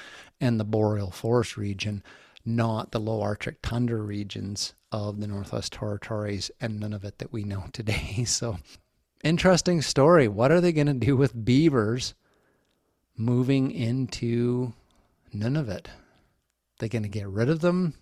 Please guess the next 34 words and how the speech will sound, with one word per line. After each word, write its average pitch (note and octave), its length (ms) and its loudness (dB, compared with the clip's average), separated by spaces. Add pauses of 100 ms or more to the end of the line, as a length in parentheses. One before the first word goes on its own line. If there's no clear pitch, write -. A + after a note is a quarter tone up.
Are B2+ 80 -6
they G#2+ 140 -2
gonna G#2 160 -6
try G#2+ 240 -8
to G2+ 60 -10
halt - 460 2
them? F#3 320 2 (640)
Or A2+ 200 4
are A2+ 40 0
they A2+ 120 0
gonna A#2+ 180 -2
try - 280 -8
to A#2+ 100 -6
manage C3 720 0
them - 400 -6 (100)
via A2 360 0
trapping, A#2 840 -2 (840)
and A#2+ 580 2
especially A#2+ 880 0
on A2+ 800 -4 (120)
high A#2 460 0
value A2 800 0
salmon A2 500 -2
and G#2+ 160 -6
Arctic G#2+ 440 -8
char, A2+ 600 -6 (160)
uh, A2 260 -6
rivers A2 680 -2
in A2 380 -4
Nunavut? A2 380 -4 (460)
Um, A#2+ 600 -6
we'll C3+ 140 0
see - 260 0
what D#3+ 280 0